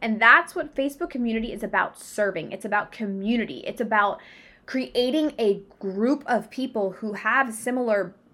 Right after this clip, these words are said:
thoughts and beliefs, needs, wants, desires, all of those things that could go into whatever your Facebook community is about, and pouring into those people from a servant-hearted place,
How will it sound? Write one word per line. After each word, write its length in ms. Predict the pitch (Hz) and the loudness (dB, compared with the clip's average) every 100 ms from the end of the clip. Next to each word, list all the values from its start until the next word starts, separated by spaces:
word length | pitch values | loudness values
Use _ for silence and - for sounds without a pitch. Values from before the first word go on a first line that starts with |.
| _ - | _ 2
thoughts 480 | 214 233 247 - | 4 6 6 2
and 160 | 190 180 | -10 -6
beliefs, 540 | 170 233 254 247 - - | -6 -4 -4 -6 -10 -6
needs, 720 | 196 214 240 247 254 226 220 | -2 2 2 2 0 -2 -4
wants, 720 | 208 180 226 247 254 - - 190 | -8 -4 0 2 0 -6 -14 -4
desires, 720 | 196 180 196 214 240 233 233 | -2 2 4 6 6 2 2
all 240 | 220 226 254 | 4 6 6
of 80 | |
those 220 | 226 208 202 | 4 0 -2
things 240 | 214 220 | -4 -4
that 140 | 214 | -6
could 100 | 202 | -4
go 160 | 214 202 | 0 0
into 240 | 208 208 | 0 -4
whatever 300 | 196 196 202 | -2 0 0
your 120 | 190 185 | -2 -4
Facebook 340 | 202 196 185 | -4 -4 -8
community 300 | - 208 185 | -8 -6 -6
is 100 | 180 | 0
about, 420 | 220 269 220 - _ _ _ _ _ _ - - | 4 4 4 -4 _ _ _ _ _ _ -4 0
and 160 | 247 | 2
pouring 320 | 311 370 302 | 4 4 4
into 160 | 320 311 | 2 0
those 220 | 240 226 | -2 -2
people 420 | 330 440 - - - _ _ - - _ _ _ _ _ _ _ - 220 | -4 -4 -4 -8 -14 _ _ -20 -20 _ _ _ _ _ _ _ -16 2
from 300 | 294 262 254 - 247 | 6 6 4 0 2
a 500 | 240 233 226 220 - - _ _ - | 4 6 6 4 0 -8 _ _ -14
servant-hearted 1300 | - - 302 311 294 254 214 - 262 269 226 - - _ - | -12 2 8 8 8 2 0 -2 2 2 2 0 -6 _ -20
place, 880 | - 269 320 262 180 269 - - | -16 2 6 6 4 -6 -12 -20